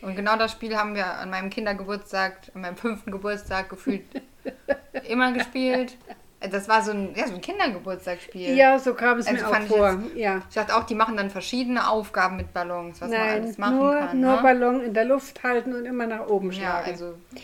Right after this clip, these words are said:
Speaker 1: relativ eintönig.
Speaker 2: Und der andere sollte ihn dann nicht kriegen.
Speaker 1: Ja.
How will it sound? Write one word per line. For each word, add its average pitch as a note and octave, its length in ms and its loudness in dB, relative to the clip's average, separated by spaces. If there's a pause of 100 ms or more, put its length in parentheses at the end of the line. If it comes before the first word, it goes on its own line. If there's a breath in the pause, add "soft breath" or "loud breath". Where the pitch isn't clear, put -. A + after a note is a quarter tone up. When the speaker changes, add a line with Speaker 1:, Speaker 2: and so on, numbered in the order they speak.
(160)
Speaker 1:
relativ A3 640 2
eintönig. D3+ 840 -10
Speaker 2:
Und C4 160 0
der B3+ 160 4
andere C4+ 260 2
sollte C4 300 6
ihn B3+ 220 -4
dann A#3+ 160 2
nicht - 220 -4
kriegen. F#3 440 0
Speaker 1:
Ja. G3 240 -4